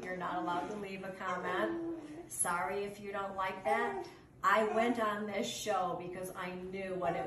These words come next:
would do for my business, okay? So, having said that, I wasn't out seeking fame, never wanted to be famous. And when I say, "Why do you pay us such a little amount?" they'd say,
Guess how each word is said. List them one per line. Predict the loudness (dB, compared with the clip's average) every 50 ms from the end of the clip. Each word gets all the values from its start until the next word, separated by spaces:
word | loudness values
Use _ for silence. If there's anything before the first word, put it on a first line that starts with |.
| -2 -2
would | -2 -2
do | -2 -4 -4 -4
for | -4 -4 -4
my | -2 -2 -2 -4
business, | -2 0 0 0 0 0 -4 -8 -8 -6 -8 -8 -6 -4 -4 -4 -4 -4
okay? | -6 -6 -4 -2 -2 -2 -4 -6 -8 -12 -14 -16 -14 -12 -8
So, | -2 2 4 6 8 8 6 6 4 2 -2 -4 -6 -10 -12 -12 -12 -12 -6 0
having | 2 4 4 4 4 4 4 4 4 4
said | 2 2 2 0 0 0 0
that, | 0 2 2 2 2 2 0 -2 -4 -6 -2
I | 0 0 2
wasn't | 2 4 4 4 4 2 2 2
out | 2 2 2 2 2 0 -2
seeking | -6 -2 2 2 2 2 2 2 0 2 2 2
fame, | 0 0 0 2 2 2 2 2 2 2 2 2 0 0 -2 -2 -2 0 0 2
never | 4 2 4 4 2 2
wanted | 2 2 2 2 2 0 0 0 -2
to | 0
be | 2 2 2 2 2 0 -4 -10 -20 -20 -18 -12 -8 -6 0 2
famous. | 4 4 6 4 4 2 2 2 2 2 2 0 -2 -4 -8 -10 -16 -20 -18 -10 -6
And | -2 0 0
when | 2 2
I | 2 2 0
say, | -2 0 2 4 4 4 2
"Why | 2 2 2 2 2
do | 2
you | 2 0 0 -2 -4 -8 -8 -6
pay | -4 -2 -2 -2
us | -2 -4 -4 -6 -8 -8
such | -6 -4 -4 -2 -2 -2
a | -2
little | 0 2 2 4 4 2 2
amount?" | 0 2 4 6 6 6 4 2 -2 -4
they'd | -2 -2 -2 0
say, | 0 0 -2 -2 -4